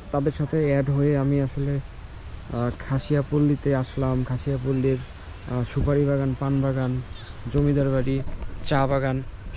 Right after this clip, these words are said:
সব কিছু মানে তাদের সাথেই ঘুরতেছি, দেখতেছি। তো একা যদি আসতাম তাহলে আমার দ্বারা কিন্তু এটা পসিবল হইতো না, অনেক বেশি মানে কস্ট হয়ে যেত আমার জন্য, অনেক বেশি খ-, মানে ব্যয়বহুল হয়ে যেত। যদি আমি একা আসতাম, আহ, সাপোজ আমরা একটা, আহ, ইজি বাইক নিয়ে আসছি, ইজি বাইকের ভাড়া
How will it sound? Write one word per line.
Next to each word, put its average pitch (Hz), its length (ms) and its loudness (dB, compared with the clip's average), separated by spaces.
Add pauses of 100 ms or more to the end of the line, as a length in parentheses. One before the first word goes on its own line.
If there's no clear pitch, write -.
(100)
সব 151 180 0
কিছু 160 240 0
মানে 156 200 2
তাদের 143 260 2
সাথেই 156 300 0
ঘুরতেছি, - 420 2
দেখতেছি। 131 500 -2 (720)
তো 147 120 0
একা 175 320 2
যদি 202 320 2
আসতাম 170 380 0
তাহলে 165 260 2
আমার 156 200 2
দ্বারা 160 160 2
কিন্তু 156 200 2
এটা 151 180 2
পসিবল 156 360 2
হইতো 143 180 -2
না, 139 100 -2
অনেক 139 260 0 (120)
বেশি 143 360 2 (200)
মানে 131 260 2 (120)
কস্ট 139 340 0
হয়ে 147 120 2
যেত 143 200 0
আমার 135 220 0
জন্য, 139 200 0
অনেক 135 160 0
বেশি 135 240 -2
খ-, 135 300 -2
মানে 131 160 -2
ব্যয়বহুল 143 400 4
হয়ে 156 120 4
যেত। 143 240 -2 (920)
যদি 156 180 4
আমি 175 160 4
একা 165 200 2
আসতাম, 165 420 2
আহ, - 240 -4
সাপোজ 151 380 2 (120)
আমরা - 260 6
একটা, - 280 4
আহ, - 1160 4
ইজি 190 160 6
বাইক 185 180 4
নিয়ে 185 160 2
আসছি, 175 320 4
ইজি 196 140 6
বাইকের 170 260 6
ভাড়া 151 420 4